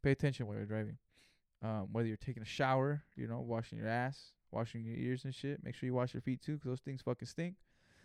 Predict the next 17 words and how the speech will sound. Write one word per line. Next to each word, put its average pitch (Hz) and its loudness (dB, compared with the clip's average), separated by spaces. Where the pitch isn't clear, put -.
Whether 117 2
you're 113 4
waking 120 0
up 123 2
and 120 2
making 117 0
breakfast 120 2
for 120 0
your 113 0
family 139 0
and 110 -6
you're 113 -2
hearing 123 0
me 123 0
through 123 0
the 113 -2
fucking 107 -4